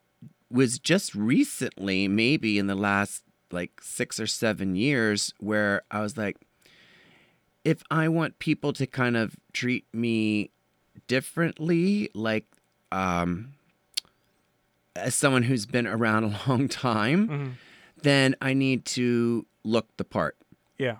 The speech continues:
Speaker 1: And that's when I really started to be like, Okay, I'm,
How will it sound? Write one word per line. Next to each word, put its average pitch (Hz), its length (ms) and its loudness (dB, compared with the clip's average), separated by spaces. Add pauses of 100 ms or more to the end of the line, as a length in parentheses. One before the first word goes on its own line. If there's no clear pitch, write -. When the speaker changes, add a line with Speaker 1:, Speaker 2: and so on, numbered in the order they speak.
(100)
Speaker 1:
And 110 200 2
that's 127 280 0
when 123 180 0
I 113 80 2
really 120 680 4
started 107 420 0
to - 80 -18
be 101 180 0
like, 95 320 -2
Okay, 87 480 -4 (120)
I'm, 98 380 -2